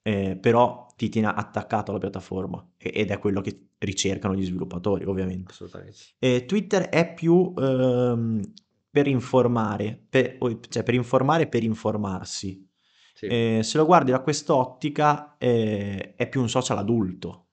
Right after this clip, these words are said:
Speaker 1: se vai a vedere.
Speaker 2: È quello che sto dicendo io.
Speaker 1: Eh,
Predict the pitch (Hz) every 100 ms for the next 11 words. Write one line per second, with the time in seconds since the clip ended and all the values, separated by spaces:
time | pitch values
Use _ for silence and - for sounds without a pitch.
0 | _ - 101 98 98 98 98 - - _
1 | 123 117 151 127 110 113 107 113 110 107
2 | 101 101 - 160 -